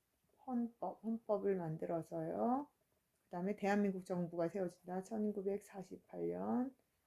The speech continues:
팔월 십오 일 대한민국, 임시가 아니라 이제 정부가 되겠죠. 정부가 수립, 세워졌다. 요 순서 반드시 기억해 두셔야 됩니다.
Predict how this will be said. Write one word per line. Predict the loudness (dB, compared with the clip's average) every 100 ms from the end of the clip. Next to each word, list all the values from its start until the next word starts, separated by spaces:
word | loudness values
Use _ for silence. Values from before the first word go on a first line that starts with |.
| _ _
팔월 | -8 -4 0 2 0
십오 | -2 -8 -2 0 0
일 | 2 2 2 -2 -8 _ _ _ _ _ _ _ _ _ _ _ _ _ _ _ -6 -4 -4 -6 -8 -6 -4 0 0 -2 -6 _ _ _ _ _ -6
대한민국, | -2 -2 -2 -4 -4 0 0 -2 _ _ -4
임시가 | 2 2 0 0
아니라 | 0 2
이제 | 0 -2
정부가 | -2 0 2 2
되겠죠. | 2 0 -4 -4 -4 -4 -8
정부가 | -12 -10 -8 -10 -8 0 2 2 -2
수립, | -10 -8 2 2 2 _ _ _ _ _
세워졌다. | -8 -4 -2 -2 -4 -10 -16 _ _ _ _ _ _ _ _ _ _ -8
요 | -4 -4
순서 | -2 -2 0 0 4 6 6
반드시 | 2 -4 -6 -10 -14
기억해 | -6 -4 -4 -6 -6
두셔야 | -8 -8 -4 -4
됩니다. | -4 -4 -4 -4 -2 0 0